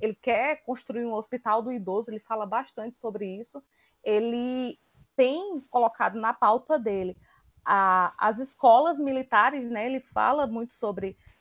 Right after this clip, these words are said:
querer construir escolas militares que s-, que serão geridas pela prefeitura, e, é, tem um terceiro ponto que eu até anotei, que é um banco da retomada, que ele quer, tipo, fazer um banco do município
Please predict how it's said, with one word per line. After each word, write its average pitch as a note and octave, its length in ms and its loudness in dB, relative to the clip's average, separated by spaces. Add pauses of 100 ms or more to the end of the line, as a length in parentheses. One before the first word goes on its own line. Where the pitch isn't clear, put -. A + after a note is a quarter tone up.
(120)
querer A#3 380 0
construir A#3 920 -4
escolas A#3+ 460 -2
militares A#3 840 -2
que A3+ 100 -14
s-, - 220 -18 (140)
que G#3+ 300 -6
serão A3+ 340 -2
geridas A#3 440 -2
pela A3+ 300 -2
prefeitura, B3+ 800 -6 (1080)
e, C4+ 380 -2 (420)
é, A#3 420 8
tem B3+ 240 -6
um D#4+ 80 -4
terceiro D4 280 -4
ponto C4 340 -8
que - 80 -6
eu A#3+ 40 0
até C#4+ 560 0 (180)
anotei, A#3 640 2
que C#4 100 -4
é B3+ 60 2
um C#4+ 200 -4
banco C#4+ 460 -4
da B3+ 140 -2
retomada, A#3 720 -6
que - 100 -10
ele A3 140 -4
quer, B3 140 -6
tipo, C4+ 340 -6 (300)
fazer C4+ 260 -2
um G4 180 -6
banco C4+ 640 -4 (280)
do F#3+ 220 -6
município F4+ 600 -8